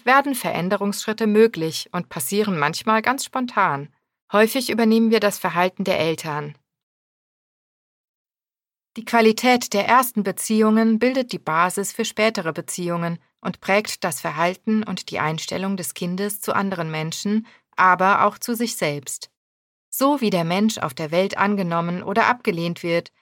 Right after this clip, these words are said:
so wird er sich später selbst annehmen oder ablehnen. Bärbel Wardecki. Es geht um die wahrhaftige Haltung sich selbst gegenüber.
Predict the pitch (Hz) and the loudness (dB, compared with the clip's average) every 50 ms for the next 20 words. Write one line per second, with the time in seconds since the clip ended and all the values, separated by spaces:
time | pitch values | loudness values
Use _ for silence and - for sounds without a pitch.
0 | _ _ _ _ - - - 262 285 285 285 - 247 247 - 170 165 - 165 - | _ _ _ _ -10 -4 0 0 0 0 0 -2 -2 -2 -2 -4 -4 -6 -8 -8
1 | - - 170 170 180 - 220 208 202 220 233 233 233 - - - - 165 165 165 | -6 -4 -4 -4 -2 -2 -2 -2 2 2 2 2 2 0 -4 -4 -2 -2 -2 -4
2 | 160 165 165 165 165 170 170 - _ _ _ _ - 185 185 175 180 175 196 220 | -4 -6 -6 -6 -8 -8 -10 -14 _ _ _ _ -8 -6 -4 -4 -2 -2 -2 -4
3 | 220 - _ _ - - 220 220 - - 151 156 156 151 151 151 151 151 151 - | -4 -8 _ _ -2 0 0 0 -2 -6 -8 -6 -6 -6 -6 -8 -8 -10 -12 -16
4 | _ _ _ _ _ _ _ _ - 170 165 156 156 175 185 202 202 196 - 185 | _ _ _ _ _ _ _ _ 2 4 4 4 4 2 0 -2 -2 -2 0 2
5 | 185 180 180 165 - 190 185 185 - - - - - 165 156 156 147 - _ _ | 2 2 2 0 0 0 0 0 -4 -10 -12 -12 -12 -12 -10 -12 -12 -14 _ _
6 | _ _ _ _ _ _ _ _ _ _ _ _ _ _ _ _ _ _ _ _ | _ _ _ _ _ _ _ _ _ _ _ _ _ _ _ _ _ _ _ _
7 | _ _ _ _ _ _ _ _ _ _ _ _ _ _ _ _ _ _ _ - | _ _ _ _ _ _ _ _ _ _ _ _ _ _ _ _ _ _ _ -10
8 | - - - 220 240 254 233 214 214 190 180 151 160 156 - - 202 214 - - | -10 -2 0 2 2 2 2 2 2 0 0 0 0 0 2 2 0 0 0 -2
9 | - 247 247 220 185 - 175 175 180 185 - 214 202 190 190 - 226 220 - - | -4 -2 -2 -2 -2 0 2 2 2 2 0 -2 -2 -2 -2 -2 -2 0 2 4
10 | 220 208 208 - - - 180 170 160 175 - - 170 156 160 165 160 160 - | 4 4 2 0 -4 -6 -6 -4 -4 -4 -6 -6 -6 -4 -4 -4 -4 -4 -6